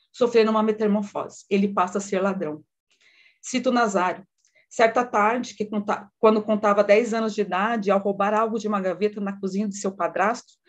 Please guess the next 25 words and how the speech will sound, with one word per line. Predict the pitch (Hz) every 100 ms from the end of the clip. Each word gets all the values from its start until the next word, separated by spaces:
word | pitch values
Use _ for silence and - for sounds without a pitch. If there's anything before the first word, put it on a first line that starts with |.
| _ -
foi | 208
flagrado | 214 202 185 196 196
por | 226 185
ele. | 180 180 _ _ _ _ - -
Uma | 208 190
voz | 220 262 277
às | -
suas | 285 -
costas | 247 240 254 254
colou-lhe | - 233 233 247
uma | 240
das | 226 226
etiquetas | 220 - - 233 -
que | -
a | 214
sociedade | 220 214 196 208 208
gosta | 190 202 202
de | 196
fabricar | - 196 202 208 196
para | 202 196
os | -
seus | 196
membros | 190 190 190 165
desgarrados: | - 196 160 147 - -
ladrão. | - 190 170 165 175